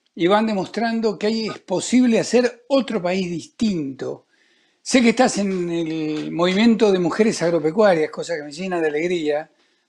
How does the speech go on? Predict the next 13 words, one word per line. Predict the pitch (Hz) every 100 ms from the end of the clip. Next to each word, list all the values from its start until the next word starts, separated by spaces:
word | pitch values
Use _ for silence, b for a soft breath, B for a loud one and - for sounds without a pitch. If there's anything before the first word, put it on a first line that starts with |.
| _
porque | 156 143 - 165
eso | 175 - 185
le | 170 156
da | 170 170 170 - _ _ _
ese, | 185 - - 180 170 156 143 139 - _ _ _ _
eh, | - 131 - _
perfume | 190 165 - 214 220 220 202
especial | 165 - 175 - 226 185 143 135 - _ _ _ _ _ -
a, | 147 151
a | 147 - 147
un | 175
movimiento | 175 170 165 190 170 180 160
de, | 151 151 160